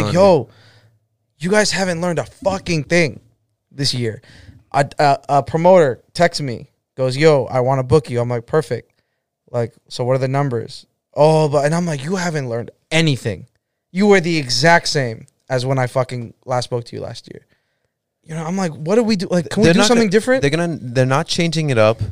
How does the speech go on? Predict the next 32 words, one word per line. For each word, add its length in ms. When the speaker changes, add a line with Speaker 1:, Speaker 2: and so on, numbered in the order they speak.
Speaker 1:
because 400
they 140
know 500
once 300
you 60
can 120
go 160
out, 180
everyone's 360
gonna 140
go 140
out, 100
regardless 440
of 60
what's 140
gonna 180
go 180
on, 260
regardless 460
of, 160
like, 180
what 180
the 100
theme 320
is 160
for 120
that 160
night, 280
who's 300
D 220
J 340
ing. 180